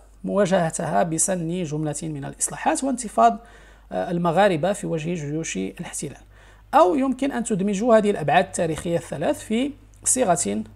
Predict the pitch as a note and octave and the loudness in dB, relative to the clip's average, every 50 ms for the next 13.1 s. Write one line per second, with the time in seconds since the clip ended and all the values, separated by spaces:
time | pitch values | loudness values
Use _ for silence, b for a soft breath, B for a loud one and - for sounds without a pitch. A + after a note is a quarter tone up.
0 | - - - F3+ F#3 G#3 G3+ G#3 - F3 D3+ E3 F#3 - - E3 E3 F#3+ G#3+ G#3 | -18 -10 -4 0 0 0 0 0 0 -2 0 2 2 0 0 0 -2 -2 -2 -4
1 | - - - - - - D#3+ D3 D3+ D3+ C#3+ D#3+ E3+ C3 C#3 C#3 C3 C3+ E3 B3+ | -8 -16 -20 -18 -12 -10 -8 -8 -6 -6 -4 -4 -2 -2 -2 -4 -2 2 2 2
2 | F4 F4+ G3+ E3 F3+ F#3 F#3 G3 G3+ G3 F3+ - - F#3 D3+ D3+ D#3 D3 C#3 C3+ | 2 0 -4 -4 -2 -2 0 0 0 0 -2 -2 -4 -4 -2 -2 -4 -4 -4 -2
3 | - - - C#3+ C3 F3 C#4 E4+ - B B B B B B B B F3 E3 A3 | -2 -2 -2 0 4 4 4 4 4 B B B B B B B B 4 8 8
4 | B3+ C#4+ - - - G#3 - - G#3 - - G#3 G3 G3+ G#3 G#3 - F3 F3+ - | 8 8 8 4 -4 -6 -4 -4 -4 -2 0 2 4 4 4 4 2 0 -2 0
5 | - - F#3 F3+ E3+ E3+ F3+ G#3 A#3 A3+ - F#3 - F#3 E3+ - G#3 G#3+ G3 C#3+ | 0 0 0 0 -2 0 0 -2 -2 -4 -4 -6 -4 -2 0 2 4 4 4 4
6 | E3+ D#3+ C3+ C3 D3 D#3 C#3+ E3 F3+ - - D3+ - - - C3 D#3 D#3 D#3+ D#3+ | 2 0 -2 -2 -4 -2 0 0 0 -2 -2 -2 -2 0 -2 -2 -4 -4 -2 -2
7 | D#3+ D3 C3 C#3 C3+ C3 - - C4+ C#4 C4 B3 A3+ G#3+ A3 G3 A3 B3 A#3+ A3 | -2 -2 -4 -6 -6 -6 -4 -4 -2 -2 2 2 4 4 4 2 2 0 0 0
8 | F3+ - G3+ F3+ G#3+ G#3 - G#3 F3+ D#3+ C3+ C#3 C#3+ D3+ - D#3+ - - F#3 F#3 | 0 0 -2 -2 -2 -4 -4 -4 -4 -4 -4 -4 -4 -6 -6 -8 -8 -6 -6 -6
9 | G3 - - F3 E3+ - E3 D3+ F3 G#3 A3 B B B B B B B B - | -8 -8 -6 -2 -2 -2 0 0 -2 -4 -4 B B B B B B B B -10
10 | D3+ D3+ D#3 - - G3 F#3+ F3 F3 F3 - - - - F3 F3 - - E3 E3 | -6 -2 0 2 2 2 2 2 0 0 -2 -8 -8 -6 -6 -6 -6 -8 -10 -8
11 | - F3 E3 E3 E3+ E3 E3 D#3+ D3+ D3+ D#3 D3 - - E3+ E3+ G#3 G3+ G3+ A3 | -6 -6 -4 -2 -2 -2 -2 -4 -4 -6 -8 -8 -6 -6 -2 2 4 4 4 4
12 | - - G#3 F#3+ A3 A3 C4+ C#4+ C4+ B3 - A#3+ - - B3 B3+ A3+ G#3 F#3+ G#3 | 2 0 0 2 2 2 2 0 -2 -2 -2 -2 0 4 4 6 6 6 4 2
13 | - | 0